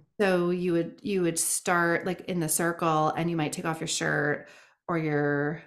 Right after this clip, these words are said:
um, top or your pants and, like, leave your underwear on for a little bit or whatever you wanna do. But eventually said, "Everyone, when you get to your back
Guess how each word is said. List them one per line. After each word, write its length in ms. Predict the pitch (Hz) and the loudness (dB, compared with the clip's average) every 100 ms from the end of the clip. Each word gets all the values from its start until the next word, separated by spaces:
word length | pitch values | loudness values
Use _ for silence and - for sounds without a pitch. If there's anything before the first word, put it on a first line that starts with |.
| _ 175 | _ -2
um, 560 | 156 143 135 139 - - | 0 2 0 -2 -4 -6
top 500 | - 156 147 143 - | 0 2 2 -2 -6
or 100 | 170 | -4
your 140 | 143 | -4
pants 640 | 143 170 151 139 - - - | -4 -4 -2 -2 -4 -6 -6
and, 140 | 185 165 | -4 -2
like, 160 | 151 | -2
leave 180 | 180 165 | -2 -2
your 220 | 156 151 - _ _ _ _ - | -2 -4 -14 _ _ _ _ -6
underwear 400 | 208 196 175 160 | -2 -2 0 0
on 420 | 151 151 151 156 160 | 2 2 2 0 -2
for 160 | 180 | -4
a 60 | 160 | -4
little 200 | 160 151 | -2 -2
bit 280 | 151 143 - | 0 0 0
or 100 | 160 | -2
whatever 260 | 170 170 | -2 0
you 140 | 170 165 | 0 0
wanna 220 | 156 143 | 0 0
do. 360 | 151 147 151 151 - - - | 0 0 0 -2 -8 -20 -6
But 140 | 185 180 | -2 2
eventually 480 | 180 196 196 170 | 2 2 2 -2
said, 240 | 160 160 151 | 0 -2 -2
"Everyone, 420 | 160 165 165 180 - | -2 0 0 -2 -4
when 220 | 180 175 | -2 -2
you 80 | 170 | 0
get 160 | 170 - | 0 0
to 100 | 170 | -2
your 120 | 151 | 0
back 680 | 151 143 147 190 - - | 4 4 4 2 -2 -16